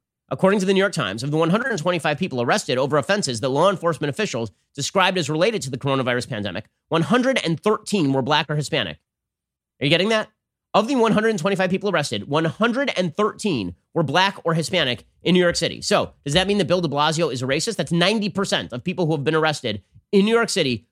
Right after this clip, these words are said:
for not obeying the law on covid nineteen are black or Hispanic.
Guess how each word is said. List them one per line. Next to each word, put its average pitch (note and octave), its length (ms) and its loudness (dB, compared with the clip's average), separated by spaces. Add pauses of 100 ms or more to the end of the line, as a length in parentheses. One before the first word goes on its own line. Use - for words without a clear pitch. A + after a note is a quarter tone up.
for D#3+ 360 4
not E3 280 2
obeying F3 340 2
the E3+ 60 0
law C3+ 380 2 (380)
on D3+ 120 2
covid F3 200 2
nineteen E3 340 0
are A#2+ 100 -4
black D3 220 0
or D#3+ 60 0
Hispanic. C#3+ 420 -4